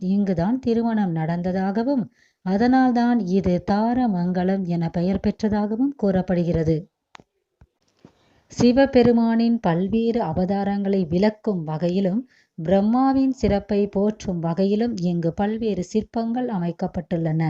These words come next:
இந்த கோயிலின் நுழைவாயில்ல பாத்தீங்கன்னா, சுமார்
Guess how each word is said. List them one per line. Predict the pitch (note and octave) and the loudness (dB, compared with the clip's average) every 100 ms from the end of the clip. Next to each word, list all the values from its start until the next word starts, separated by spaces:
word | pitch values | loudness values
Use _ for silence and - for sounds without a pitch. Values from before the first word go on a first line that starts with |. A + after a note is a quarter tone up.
| D3+ - _ _ _ _ _ _ _ _ _ _ _ _ G3+ | -2 -10 _ _ _ _ _ _ _ _ _ _ _ _ 2
இந்த | A#3 D4 D#4+ D#4+ | 4 6 4 0
கோயிலின் | - B3+ C4 B3 G#3 F3+ | 2 4 4 4 2 2
நுழைவாயில்ல | F#3+ B3+ C#4 A#3+ G#3+ G3 F3+ E3+ E3 | 2 2 2 2 2 0 0 0 -2
பாத்தீங்கன்னா, | F#3 F#3+ G3+ F3+ E3+ E3 | -4 -2 -4 -2 -4 -4
சுமார் | D#3+ F#3+ F3+ | -4 -2 -2